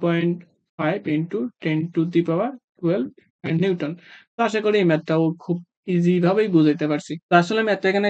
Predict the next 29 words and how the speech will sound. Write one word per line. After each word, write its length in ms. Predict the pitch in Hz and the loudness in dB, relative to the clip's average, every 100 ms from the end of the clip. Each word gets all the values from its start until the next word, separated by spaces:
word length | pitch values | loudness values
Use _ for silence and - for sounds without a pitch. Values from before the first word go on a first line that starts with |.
| 202 | 2
শেষ 140 | 196 190 | 0 2
হয়নি, 180 | 190 220 175 | -2 -2 0
এখানে 180 | 170 170 | 2 4
আমাদের 220 | 170 175 175 185 | 4 2 2 2
পরিবর্তন 500 | 196 196 185 180 180 165 | 4 2 0 0 0 0
কতটুকু 300 | 165 175 180 | -2 -2 -2
সেটা 160 | 175 165 | 0 2
বের 100 | 160 165 | 2 -2
করতে 180 | 160 165 | 0 0
বলছে। 200 | 160 156 247 285 | 0 -2 -8 -6
তো 40 | 170 165 | -2 0
আমরা 140 | 165 165 175 | 0 0 0
পরিবর্তনটা 500 | 180 180 175 175 170 | 0 0 -2 -2 0
বের 120 | 170 156 | 0 -2
করে 140 | 165 170 | -2 -2
নেই। 120 | 175 254 _ _ _ - | -2 -4 _ _ _ -6
আহ, 280 | 156 156 151 - | -2 -2 -2 -4
পরিবর্তন 640 | 175 170 180 180 196 - 180 180 | -2 2 2 0 -8 -6 -6 -4
তাহলে 200 | 160 170 165 | -2 -2 -2
হবে 180 | 160 165 165 | -2 -2 -2
হলো, 140 | 196 294 _ _ _ _ - | -2 -4 _ _ _ _ -2
আগে 140 | 170 180 | 2 2
আমাদের 200 | 180 190 - | 2 0 0
এফ 80 | 180 190 | -2 -2
এর 80 | 190 | -2
মান 100 | 185 180 | -2 -2
কত 100 | 180 180 | -2 -2
ছিল, 100 | 214 247 | -2 -2
যে 60 | 180 | -2